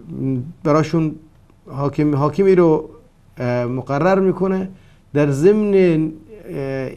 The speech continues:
این سیستم حاکمیت فرمانده‌ای است به نام داوود که در ادامهٔ تداوم درگیری که بین سپاه داوود و سپاه جالوت، اه، سو-، محقق می‌شه،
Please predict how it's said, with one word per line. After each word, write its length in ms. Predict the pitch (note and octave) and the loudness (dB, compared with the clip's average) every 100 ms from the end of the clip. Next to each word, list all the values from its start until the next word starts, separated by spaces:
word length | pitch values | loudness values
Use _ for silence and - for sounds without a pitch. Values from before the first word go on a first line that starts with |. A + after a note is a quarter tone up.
| - | -2
این 360 | F#3+ F3+ E3+ | 4 4 2
سیستم 520 | - - - F#3 F3+ | -4 -14 -4 0 2
حاکمیت 720 | D#3+ D3+ D3+ D3 D3 D3 C#3 B2+ | 2 -2 -2 -2 2 2 0 -4
فرمانده‌ای 640 | - C3+ C#3+ D3 D3 E3 | -6 -6 -4 -2 2 2
است 200 | D3 B2+ | 2 -2
به 100 | C3+ | -6
نام 240 | C#3 C#3+ C3+ | -4 -4 -4
داوود 480 | C3+ C3+ G3 A3+ - - - _ | -4 0 -2 -2 -8 -20 -20 _
که 140 | - D#3+ | -2 2
در 320 | E3 E3 E3+ - - - - - | 2 2 -2 -6 -20 -20 -20 -6
ادامهٔ 840 | D#3+ E3 E3+ G#3 G#3+ E3+ C#3 C3 - - | 0 0 2 2 4 4 2 -2 -8 -14
تداوم 560 | - C#3 C#3+ D3 D#3 C#3+ | -8 -2 0 0 0 0
درگیری 560 | A#2+ B2+ B2 C#3+ E3 D3 | 0 -2 -2 0 2 2
که 180 | C#3 | 0
بین 400 | B2 C3 B2+ B2 | 0 0 0 -2
سپاه 500 | A2+ C3 - D#3+ C#3+ | -6 -8 -4 -2 -2
داوود 440 | C3 B2 A2+ A2+ A#2+ A#2+ | -2 -4 -4 -6 -6 -6
و 240 | B2+ A#2+ - _ - _ | -6 -6 -12 _ -20 _
سپاه 520 | - C#3+ C#3+ E3 D3+ C3 | -10 -6 -2 0 0 0
جالوت، 460 | B2+ C3+ C3 - - _ - _ - | 0 2 2 0 -8 _ -20 _ -10
اه، 160 | A#2+ | -10
سو-، 280 | A#2+ - D#3+ D#3+ | -10 -8 -8 -6
محقق 420 | C#3+ C3+ C#3 C#3+ D3 | -6 -4 -6 -8 -8
می‌شه، 500 | C#3+ C3 E3+ D#3+ | -8 -4 -4 -4